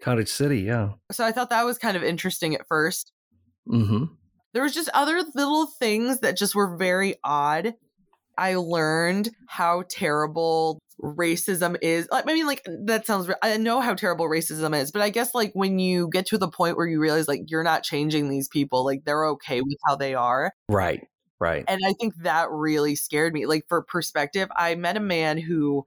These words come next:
Speaker 2: I don't know what you'd call that, like, a farmer? Like, he raised cattle? He raised cattle.
Speaker 1: A rancher.
Speaker 2: So he was a rancher, and he said to me at one point, not even any regret in his voice, he said, "Oh, yeah, these are my cows. I love them a lot.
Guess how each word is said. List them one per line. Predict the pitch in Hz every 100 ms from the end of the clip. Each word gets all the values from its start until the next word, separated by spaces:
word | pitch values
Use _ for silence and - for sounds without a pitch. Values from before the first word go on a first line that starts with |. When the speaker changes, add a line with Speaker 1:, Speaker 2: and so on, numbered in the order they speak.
| - _
Speaker 2:
I | 214
don't | 214
know | 185
what |
you'd | 175 151
call | 170 151 147
that, | 143 131
like, | 135
a | 131
farmer? | 202 262 349 359
Like, | 240 156
he | 170
raised | 170 180 156
cattle? | - 196 262 294
He | 226
raised | 247 -
cattle. | 202 160 151 156 -
Speaker 1:
A |
rancher. | 147 120 113 - 62 - _ -
Speaker 2:
So | 240
he | 240
was | 233
a | 214
rancher, | 208 226 247 247 180 165 -
and | 190 190
he | 180 233
said | 233 247 226
to | 214 214
me | 190
at | 180 -
one | 165 160
point, | - 151 139 - -
not | 175 214 233 247
even | 233 226
any | 233 233 233
regret | 214 208 214
in | 202
his | 196
voice, | 196 196
he | 208
said, | 202 175 -
"Oh, | 320 262 160 _
yeah, | 277 277
these | 247 285
are | 349
my | 311
cows. | 247 220 208 233 247
I | -
love | 214 196 196
them | 254
a | 277
lot. | 196 165 208